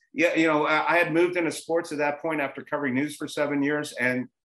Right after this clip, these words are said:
uh, was getting ready to do it. There was sort of a plan to do it. And then they, they had a change in sports editors and they decided to go in another direction and, um, and keep Red on the beat, which, which he did. He stayed on the beat for a couple more years, and then they moved him into the, exactly what they said they were gonna do, move him into, uh,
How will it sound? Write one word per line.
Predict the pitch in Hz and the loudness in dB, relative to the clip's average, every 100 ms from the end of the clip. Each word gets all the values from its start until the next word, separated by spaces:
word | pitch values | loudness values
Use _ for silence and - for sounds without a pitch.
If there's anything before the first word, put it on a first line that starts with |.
| _ - | _ -2
uh, | 135 127 | 0 2
was | 151 131 | 0 2
getting | 165 202 175 | 2 2 2
ready | 165 147 | 2 2
to | 127 | -2
do | 107 123 | -4 -4
it. | 135 | -4
There | 135 | -6
was | 120 - | -8 -6
sort | 151 147 | -4 0
of | 127 | -2
a | |
plan | 127 135 135 127 | -2 0 2 0
to | |
do | 110 117 127 | -2 -2 -2
it. | 123 | 0
And | 131 | 0
then | 147 | 0
they, | 151 143 | 0 0
they | 127 131 117 | -2 -2 -2
had | 156 151 | -2 -4
a | |
change | - 170 160 147 | -4 -2 -2 -2
in | 135 | -4
sports | 120 - 170 170 | -8 -2 -2 2
editors | 160 156 151 151 131 | 2 2 0 0 -2
and | 131 | -4
they | 120 | -4
decided | 127 - 156 156 | -4 0 0 0
to | 139 | -2
go | 139 | -2
in | 139 | 0
another | 127 135 127 | 0 -2 -4
direction | 117 127 139 - 123 123 _ - _ _ _ | -4 -2 -4 -6 -10 -12 _ -20 _ _ _
and, | 110 120 120 120 117 113 - | 0 2 4 2 0 -2 -2
um, | 123 117 107 98 - _ _ _ _ _ - | 2 2 2 -2 -12 _ _ _ _ _ -6
and | 147 127 | -2 -2
keep | 127 160 | 0 0
Red | 139 123 120 | 2 2 2
on | 107 127 151 | 2 2 2
the | 135 | 0
beat, | 107 95 - | -2 -4 -4
which, | 143 156 | -6 -6
which | 185 180 | -4 -4
he | 202 160 | -2 0
did. | 196 175 165 | 4 4 2
He | 156 | 0
stayed | - 170 185 | -2 -2 0
on | 170 | 0
the | 127 | 0
beat | 139 135 | -2 -2
for | 135 | -6
a | 117 | -4
couple | 160 156 | -4 -2
more | 131 131 | -2 -2
years, | 120 131 123 | 0 -2 -2
and | 113 | -2
then | 120 | -2
they | 120 117 | -2 -2
moved | 117 127 127 | -4 -4 -4
him | 123 120 | -4 -4
into | 127 127 127 | -2 -2 -2
the, | 117 | -4
exactly | - 123 120 - | -2 -2 -2 -2
what | 113 113 | -6 -4
they | 104 | -4
said | 147 123 | -2 2
they | |
were | 113 107 | 2 2
gonna | 107 | -2
do, | 101 104 | -4 -4
move | 107 110 | -2 -2
him | 110 107 | -2 -4
into, | 107 104 110 101 98 | -6 -6 -6 -4 -2
uh, | 98 | -2